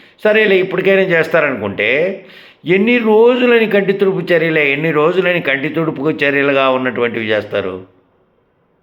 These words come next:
ఆ రిజర్వాయర్లు కంప్లీట్ అయిన వాటికన్నా ఇప్పటి వరకు తయారై నీళ్లు వదులుతున్న వాటిలో ఉపకాలువల ద్వారా కొన్ని చెరువుల కన్నా ఇడిస్తే అక్కడ చెరువులు ఉపయోగపడతాయి,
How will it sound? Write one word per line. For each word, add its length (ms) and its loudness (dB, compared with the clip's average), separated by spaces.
ఆ 120 -2
రిజర్వాయర్లు 580 2
కంప్లీట్ 500 0
అయిన 180 2
వాటికన్నా 500 2
ఇప్పటి 300 0
వరకు 360 4
తయారై 540 2
నీళ్లు 320 0
వదులుతున్న 520 0
వాటిలో 480 2
ఉపకాలువల 640 0
ద్వారా 240 2
కొన్ని 420 -2
చెరువుల 300 0
కన్నా 260 0
ఇడిస్తే 560 0
అక్కడ 340 -2
చెరువులు 300 2
ఉపయోగపడతాయి, 680 0